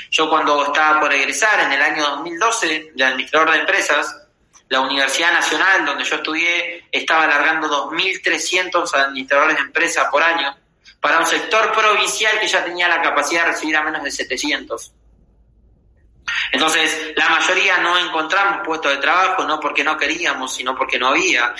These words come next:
Entonces, el empresario, como tenía la posibilidad de ofertar lo que él quería,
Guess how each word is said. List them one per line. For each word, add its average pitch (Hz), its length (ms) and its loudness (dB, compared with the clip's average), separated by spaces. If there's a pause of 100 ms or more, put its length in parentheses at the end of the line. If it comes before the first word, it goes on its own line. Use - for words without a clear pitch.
(120)
Entonces, 156 360 0
el 160 120 2
empresario, 165 720 0
como 147 260 -2
tenía 156 300 0
la 156 180 2
posibilidad 156 960 -2
de 165 100 -2
ofertar 175 680 0
lo 147 140 -2
que 160 100 -2
él 160 100 -6
quería, 190 720 0